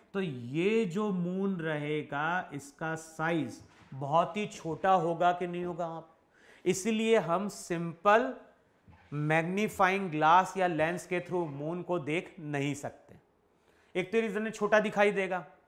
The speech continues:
ये कैसी इमेज बन रही है? बन रही है वहां पे रियल और इन्वर्टेड। दूसरा रीजन मैंने क्या दिया, वो मून फोकल लेंथ में ही नहीं आ पाएगा। मून जब तक लेंस की फोकल लेंथ के अंदर नहीं आएगा, तब तक उसकी बड़ी इमेज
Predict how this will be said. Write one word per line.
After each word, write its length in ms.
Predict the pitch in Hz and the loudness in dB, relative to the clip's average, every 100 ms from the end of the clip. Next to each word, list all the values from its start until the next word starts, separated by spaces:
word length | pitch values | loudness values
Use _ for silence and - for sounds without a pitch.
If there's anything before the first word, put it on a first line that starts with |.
| _ | _
ये 200 | 156 190 | -2 0
कैसी 340 | 196 180 214 | 2 0 -2
इमेज 260 | 202 202 180 | -4 -4 -4
बन 160 | 175 180 | -6 -6
रही 200 | 190 190 | -4 -4
है? 60 | |
बन 160 | 175 175 | -2 -4
रही 220 | 170 185 | -2 -2
है 60 | 185 | -2
वहां 220 | 170 170 | -2 -2
पे 220 | 170 202 | -2 -4
रियल 340 | 147 156 175 190 | -4 0 4 6
और 300 | 208 220 - | 6 4 -4
इन्वर्टेड। 580 | 170 165 156 147 110 107 _ _ _ - - - | -4 4 4 2 -8 -12 _ _ _ -20 -20 -6
दूसरा 260 | 156 208 226 | -4 4 6
रीजन 260 | 220 226 | 6 4
मैंने 200 | 220 220 | 4 0
क्या 200 | 220 208 | 2 2
दिया, 220 | 185 208 | 2 2
वो 180 | 220 220 | 4 4
मून 340 | 202 196 233 233 | 2 0 -2 0
फोकल 380 | 220 208 240 | 0 4 4
लेंथ 240 | 233 233 220 | 6 4 2
में 140 | 233 | 0
ही 60 | 240 | 2
नहीं 200 | 226 214 | 2 2
आ 80 | 175 | 2
पाएगा। 360 | 139 107 101 - _ _ _ _ - _ | 0 -6 -10 -20 _ _ _ _ -20 _
मून 340 | 147 165 233 226 | -4 0 2 4
जब 300 | 185 190 - | 4 4 6
तक 140 | 233 | 4
लेंस 320 | 214 190 202 | 6 2 2
की 140 | - 226 | -2 -4
फोकल 380 | - 175 196 208 | -2 -2 0 2
लेंथ 220 | 196 196 | 2 0
के 140 | 202 | -2
अंदर 280 | 180 175 185 | -2 0 -2
नहीं 280 | 180 190 202 | -2 -4 -2
आएगा, 320 | 196 202 185 | -2 4 2
तब 260 | 165 170 - | 4 -2 0
तक 100 | 185 | -2
उसकी 260 | 160 - 196 | -2 -6 -4
बड़ी 320 | 147 156 185 | 0 0 0
इमेज 340 | 175 180 170 | -2 -4 -6